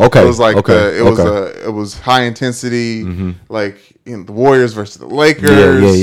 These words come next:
Speaker 1: yeah. It was
Speaker 2: Like, it
Speaker 1: wild.
Speaker 2: was,
Speaker 1: I
Speaker 2: it
Speaker 1: was,
Speaker 2: was, like, just
Speaker 1: I didn't even understand that. So what is, what, what was the play in?
Speaker 2: So basically, uh,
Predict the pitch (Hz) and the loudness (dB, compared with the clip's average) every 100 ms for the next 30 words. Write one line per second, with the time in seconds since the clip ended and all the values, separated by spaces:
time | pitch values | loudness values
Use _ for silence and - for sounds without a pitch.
0 | 95 90 82 85 98 95 87 98 95 113 | 2 2 -2 -2 -2 0 2 2 2 0
1 | 90 92 90 110 107 101 98 117 110 151 | -2 0 0 -4 -6 -8 -8 -4 2 6
2 | 180 156 147 139 151 160 107 120 120 147 | 6 6 4 4 2 2 2 2 2 2
3 | 151 143 117 143 135 151 151 135 - 143 | 2 -2 0 0 2 -2 0 -2 2 2
4 | 147 127 147 156 156 139 127 120 117 110 | 2 2 2 0 0 2 2 2 -2 -6
5 | 104 _ 110 110 143 147 147 143 131 120 | -10 _ -10 -2 -2 -2 -10 -10 -8 -8
6 | 113 107 101 104 104 95 92 76 | -10 -12 -10 -8 -6 -6 -10 -14